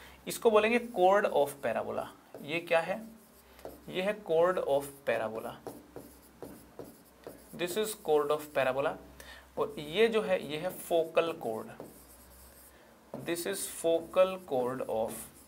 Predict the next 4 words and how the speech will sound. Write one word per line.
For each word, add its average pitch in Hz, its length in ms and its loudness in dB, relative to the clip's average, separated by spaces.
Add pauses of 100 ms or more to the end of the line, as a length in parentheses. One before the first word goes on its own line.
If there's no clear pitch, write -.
(1120)
focal 165 500 2
chord 131 280 2
of 120 180 -4
the 139 120 -4